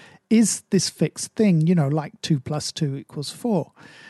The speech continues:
And we do have a lot of truths and proofs in science. Um, and, you know, it is important for everyone to remember that I am not a scientist. But when we find ourselves in situations like this virus,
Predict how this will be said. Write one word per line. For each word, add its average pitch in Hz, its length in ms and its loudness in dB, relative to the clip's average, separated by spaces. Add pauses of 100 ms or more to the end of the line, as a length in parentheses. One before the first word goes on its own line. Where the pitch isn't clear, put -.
(140)
And 190 80 6
we 214 80 6
do 277 200 6
have 220 160 2
a 196 60 2
lot 180 180 4
of 160 200 -2
truths - 720 0
and 233 180 2
proofs 220 400 0
in 156 160 2
science. 135 720 -6
Um, 165 360 2
and, 170 320 2 (200)
you 214 80 4
know, 165 120 6
it 170 120 2
is 190 120 2
important 170 460 2
for - 80 -4
everyone 151 320 0
to 160 140 -4
remember 147 320 -2
that 160 180 -4 (180)
I 160 180 0
am 143 140 -2
not 196 360 4
a 170 80 -4
scientist. 143 680 -6 (440)
But 202 100 2
when 220 180 2
we 254 80 4
find 262 380 0
ourselves 175 460 0
in 156 120 0
situations 147 800 -6
like 170 220 -6
this 180 180 -6
virus, 143 480 -8